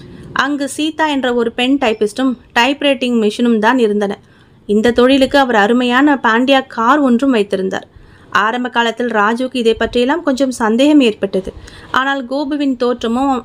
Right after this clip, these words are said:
அவன் நடையுடை பாவனைகளும் ராஜுவுக்கு அவன் மேல் தோன்றிய சந்தேகத்தை போக்கியது.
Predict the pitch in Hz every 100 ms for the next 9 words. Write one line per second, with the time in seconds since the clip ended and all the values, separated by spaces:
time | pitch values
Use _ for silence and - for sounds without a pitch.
0 | - 226 240 240 226 226 262 254 247 208
1 | 208 220 220 208 233 269 - - - 240
2 | 302 311 262 254 254 262 - 226 233 247
3 | 262 254 240 233 226 214 226 262 240 233
4 | 240 240 208 208 208 170